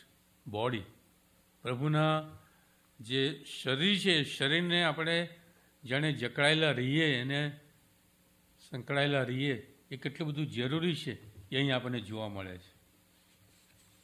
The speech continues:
અને અઢારમી કલમ તમે જુઓ, તો અઢારમી કલમમાં શું કહે છે? કહે છે કે "પણ હવે દેવે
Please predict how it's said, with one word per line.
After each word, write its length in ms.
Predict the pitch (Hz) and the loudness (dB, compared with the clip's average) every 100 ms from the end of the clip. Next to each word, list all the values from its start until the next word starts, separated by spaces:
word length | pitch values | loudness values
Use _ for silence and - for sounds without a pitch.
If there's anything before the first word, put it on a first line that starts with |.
| _ _ _ - - | _ _ _ -20 -16
અને 380 | - 196 214 196 - - _ _ _ _ _ _ _ _ _ _ _ _ _ _ _ - | -2 0 0 -2 -12 -20 _ _ _ _ _ _ _ _ _ _ _ _ _ _ _ -10
અઢારમી 380 | 135 156 185 202 | 0 4 4 2
કલમ 240 | 170 175 | 0 -2
તમે 240 | 156 156 | -2 -2
જુઓ, 300 | 143 123 143 202 - - - - - _ - _ - - - _ - - - | -2 -2 -4 -6 -12 -20 -20 -20 -20 _ -20 _ -20 -20 -20 _ -20 -20 -8
તો 80 | 131 | -2
અઢારમી 400 | 127 147 160 160 | 2 2 2 -2
કલમમાં 340 | 160 165 165 | -2 -2 -4
શું 220 | 151 170 | -6 -8
કહે 140 | 147 110 | -6 -6
છે? 140 | - 101 _ _ _ _ _ _ | -8 -18 _ _ _ _ _ _
કહે 100 | - | -6
છે 120 | 131 156 | -4 -4
કે 280 | 165 170 | -2 -2
"પણ 540 | 170 - - 220 214 226 - - - | -2 -4 2 4 4 0 -8 -20 -6
હવે 420 | 143 175 190 196 - - _ | 4 6 6 2 -6 -20 _
દેવે 720 | 123 127 156 160 202 139 92 | -4 2 2 4 4 4 -2